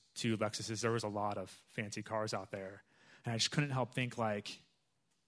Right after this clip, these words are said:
"You know, there's some hungry people out there."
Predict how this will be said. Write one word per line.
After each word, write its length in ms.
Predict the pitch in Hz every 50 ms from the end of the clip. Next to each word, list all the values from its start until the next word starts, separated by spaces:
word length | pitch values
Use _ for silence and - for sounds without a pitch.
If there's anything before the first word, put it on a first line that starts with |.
| _ _ _ _ _ _ _ _ _ _ _ _ _ _ _
"You 80 | 110
know, 0 | 110
there's 140 | 123 170 -
some 120 | - 123
hungry 300 | 104 - 117 123 110 101
people 340 | 95 - 101 92 - 95 92
out 160 | 92 90 87
there." 320 | - 98 92 92 95 104